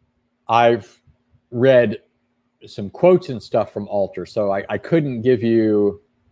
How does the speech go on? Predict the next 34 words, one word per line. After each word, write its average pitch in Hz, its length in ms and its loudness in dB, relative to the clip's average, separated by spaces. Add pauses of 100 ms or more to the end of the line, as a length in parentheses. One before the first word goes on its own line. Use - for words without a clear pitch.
(320)
I, 110 320 -4
so 120 160 -10
I 117 80 -4
can't 117 260 -6
say 107 120 -4
yes 104 320 -2
to 107 80 -4
that. 87 320 -6 (580)
And 98 400 -6
because 131 300 0
I 104 100 2
can't, 98 480 -6 (100)
I, 98 200 -2 (100)
I 101 80 0
wouldn't 98 320 0
wanna 98 200 -2
give 95 180 0
you 95 100 -2
my 90 160 -2
assessment 101 560 -4
of 92 140 -8
Alter. 92 500 -4 (420)
Um, 92 560 -4 (1200)
but 107 360 4
I, 104 560 4 (2000)
um, 98 500 -2 (440)
I'm 110 100 -8
trying 165 200 0
to 113 40 -6
think 156 220 -8
if 110 80 -4
I 104 120 4
even 117 300 -2
have, 101 400 -2